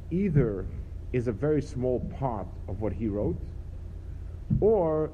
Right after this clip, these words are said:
it's someone else. There was another Nugget, Shmuel Nugget, later, much later in the Rambam's times, in Mitzrayim, not, not over here,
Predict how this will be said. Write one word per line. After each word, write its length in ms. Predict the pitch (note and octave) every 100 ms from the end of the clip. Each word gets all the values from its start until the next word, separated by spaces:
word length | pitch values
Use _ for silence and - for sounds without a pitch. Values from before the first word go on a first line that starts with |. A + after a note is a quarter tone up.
| -
it's 180 | C#3 -
someone 360 | F3 E3 D3
else. 320 | D3+ D3 B2+ -
There 160 | B2
was 160 | A#2 A#2+
another 540 | A2+ C#3 C#3+ C3+ A#2 - - - - -
Nugget, 440 | - A2+ C#3+ B2 F2+
Shmuel 320 | - C3+ B2
Nugget, 340 | A#2+ B2 A#2+ G#2 - - -
later, 420 | F#2+ B2+ D#3 F3 - -
much 220 | - -
later 240 | A2 C3 D3+
in 80 | A#2
the 80 |
Rambam's 400 | F#2+ A2 C#3+ C#3
times, 540 | - C#3+ C3+ C3 B2+ - - - -
in 160 | - F#2+
Mitzrayim, 520 | - - D3 C#3 B2
not, 160 | G2 F#2 G#2+ A#2
not 180 | G#2+ G#2
over 180 | A2
here, 360 | C3+ G#3 D#3+ D3